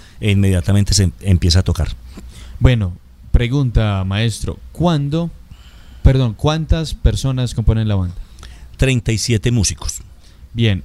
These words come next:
Speaker 2: ¿y usted cuánto lleva dirigiendo allá en, en, en la Plaza de Toros,
Speaker 1: Llevo
Speaker 2: específicamente?
Speaker 1: catorce años dirigiendo la banda municipal, eh, en la Plaza de Toros.
Speaker 2: ¿Algunas memorias
Speaker 1: Catorce
Speaker 2: que usted
Speaker 1: temporadas.
Speaker 2: pueda compartir de lo que ha visto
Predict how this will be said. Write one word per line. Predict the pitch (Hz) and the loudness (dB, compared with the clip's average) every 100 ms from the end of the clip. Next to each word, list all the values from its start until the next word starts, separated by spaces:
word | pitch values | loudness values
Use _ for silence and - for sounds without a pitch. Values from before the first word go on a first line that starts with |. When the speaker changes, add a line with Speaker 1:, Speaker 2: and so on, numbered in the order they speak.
| - | -8
Speaker 2:
¿y | 120 120 113 110 107 110 | -4 -2 0 2 2 0
usted | 110 120 | -2 -2
cuánto | 123 120 120 | -2 -2 0
lleva | 113 117 113 110 107 98 - - - 104 | 2 2 2 2 0 -2 -8 -18 -18 -8
dirigiendo | 107 101 - 127 117 110 | -4 -4 -2 -2 0 0
allá | 104 110 107 | 2 2 2
en, | 104 98 90 - - - - - - | 2 2 0 -2 -12 -20 -20 -14 -4
en, | 101 98 95 95 92 90 | 0 2 2 2 0 0
en | 107 | 0
la | 104 | 0
Plaza | 110 101 110 | 2 2 2
de | 107 | 0
Toros, | 92 87 - | -2 -4 -2
Speaker 1:
Llevo | 98 110 113 | 2 4 2
Speaker 2:
específicamente? | 104 107 104 95 92 | -2 -6 -4 -4 -2
Speaker 1:
catorce | 104 92 - 107 95 - 113 | -2 -2 0 0 0 0 0
años | 110 101 104 101 - - | 2 2 0 -2 -4 -4
dirigiendo | 85 80 87 82 80 87 87 | -4 -2 -2 0 0 0 2
la | 85 | 2
banda | 82 85 | 2 2
municipal, | 92 78 78 110 139 - | 2 0 -2 -2 -2 -4
eh, | 90 87 82 78 | -4 -2 0 -2
en | |
la | 76 | -2
Plaza | 80 78 | -2 0
de | 90 | -2
Toros. | 82 78 - - | -2 -6 -6 -10
Speaker 2:
¿Algunas | 110 117 131 127 | -4 -2 0 0
memorias | 123 117 120 101 | 2 4 4 2
Speaker 1:
Catorce | 90 | 0
Speaker 2:
que | 92 | 0
usted | 87 | 2
Speaker 1:
temporadas. | 104 117 113 | 2 2 0
Speaker 2:
pueda | 110 | 0
compartir | 104 98 95 - 107 101 | 0 2 2 0 -2 -2
de | 107 | -2
lo | 101 | -2
que | 104 | -2
ha | 95 | -2
visto | 98 98 - | 0 -2 -4